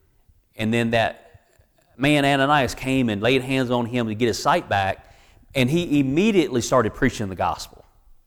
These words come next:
That was a translation. He went from the kingdom of darkness into the kingdom of light, into the kingdom of God's dear Son.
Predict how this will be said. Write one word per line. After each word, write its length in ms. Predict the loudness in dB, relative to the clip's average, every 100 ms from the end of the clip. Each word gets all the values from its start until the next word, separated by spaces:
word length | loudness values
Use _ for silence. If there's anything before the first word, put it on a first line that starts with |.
| _ _ _ _ _ _ -4
That 200 | -2 0
was 240 | 2 0 0
a 300 | -2 0 0
translation. 880 | -4 -2 0 0 0 0 0 -4 -14 -4
He 220 | 0 2
went 280 | 2 0 -2
from 520 | -2 0 0 -2 -8 -18 -10
the 80 | -8
kingdom 520 | -6 -2 0 0 0
of 140 | -2 2
darkness 640 | 2 2 0 -4 -4 -8 -16 -20 -8 -2
into 280 | -2 -2
the 120 | -2 -4
kingdom 640 | -8 -2 0 0 -2 -2
of 180 | -4 -6
light, 640 | -2 -2 -2 -4 -18 -20 -20 _ _
into 220 | -6 0 0
the 100 | 0
kingdom 640 | -6 -2 0 0 -4 -4 0
of 340 | 4 4 2 -4 -20 _ -6
God's 540 | 0 2 4 2 -2 -10 -14 -10
dear 580 | -2 0 2 0 -6 -14
Son. 600 | -12 -6 -4 -4 -6 -14